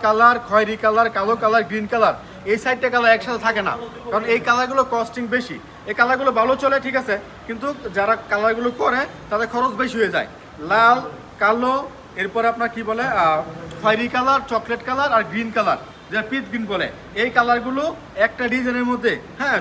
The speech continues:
সবাই দেয় না সবগুলো, হয়তো অন্য কিছু কালার মিক্স করে দেয়। But আজকে যে কালারগুলো আসছে, মানে, সেরা সেরা কালার, সেরা মনের কালার আছে আজকে আপনাদের মাঝে। দেখেন, আমি কালারগুলো দেখাই আপনাদেরকে, আসো তো, দেখাও তো, তো।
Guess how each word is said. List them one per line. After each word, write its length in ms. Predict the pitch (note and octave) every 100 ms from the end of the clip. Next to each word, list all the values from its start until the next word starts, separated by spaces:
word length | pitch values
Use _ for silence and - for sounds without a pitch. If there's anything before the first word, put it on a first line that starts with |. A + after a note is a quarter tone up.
| F3
সবাই 220 | G3+ A3+
দেয় 220 | G3 G#3+
না 140 | A3+ -
সবগুলো, 380 | G3 - F3
হয়তো 320 | E3+ G3 B3 A#3+
অন্য 220 | F3+ G#3+
কিছু 200 | A#3 A#3+
কালার 240 | G3+ A3 G#3+
মিক্স 200 | G3+ -
করে 100 | G3
দেয়। 160 | F3 C#3+ - - -
But 80 | F#3
আজকে 380 | F#3 G#3 - B3+
যে 140 | C4+
কালারগুলো 480 | C#4 A#3+ A#3+ A#3+ B3
আসছে, 340 | B3+ B3+ G#3+ C#3+ - - F#3
মানে, 140 | G#3
সেরা 320 | - C4 B3+
সেরা 220 | A#3+ B3
কালার, 260 | A#3+ B3 C#4+ D4 - -
সেরা 240 | - C4 B3
মনের 240 | A3+ A3+
কালার 260 | G#3+ G3+ F#3+
আছে 200 | F#3 F#3+
আজকে 280 | F3 - C4+ - - -
আপনাদের 360 | G3 A3+ G3+
মাঝে। 200 | F#3 E3
দেখেন, 240 | E3 F3+ C3+ - - -
আমি 160 | D#3+ G3+
কালারগুলো 380 | F#3+ G3 G3 F#3+
দেখাই 240 | G3+ G3
আপনাদেরকে, 320 | D#3+ D3 C#3+ D3
আসো 160 | D#3 G3
তো, 100 | G#3
দেখাও 200 | G3 F3
তো, 100 | F3+
তো। 140 | A3+